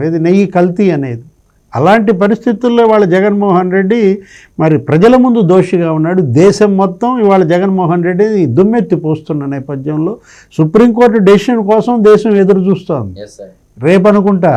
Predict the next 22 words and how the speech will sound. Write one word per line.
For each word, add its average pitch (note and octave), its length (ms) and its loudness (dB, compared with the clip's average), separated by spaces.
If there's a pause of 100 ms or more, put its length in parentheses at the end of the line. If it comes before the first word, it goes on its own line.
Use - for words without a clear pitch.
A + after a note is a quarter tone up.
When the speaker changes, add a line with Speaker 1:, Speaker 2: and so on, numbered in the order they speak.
(200)
Speaker 1:
వాయిదా F#3+ 280 4 (100)
పడ్డట్టుంది. D3+ 580 -4 (140)
Speaker 2:
అవును. C3+ 180 -8
Speaker 1:
ఆ? - 0 - (560)
ఈ - 20 -2 (100)
రోజు F#3+ 260 4
ఆయనకి F3 240 0
ఏదో F3+ 180 -2
వేరే F#3 160 0 (100)
కేసులు F3 340 0
ఉన్నట్టున్నాయి. E3+ 640 -4
ఆ - 20 -6 (100)
దిశభ E3 340 -2 (100)
ధర్మాసనం D#3+ 500 -4 (480)
రేపు D#3 240 2
పదిన్నరకో F3+ 560 0 (120)
ఏమో F3+ 220 -2
వాయిదా E3 340 -2
వేస్తోంది. D3+ 560 -4 (500)
ఇవాళ E3+ 460 2 (160)
తిరుపతి E3+ 480 0 (100)
తిరుమల E3+ 320 -2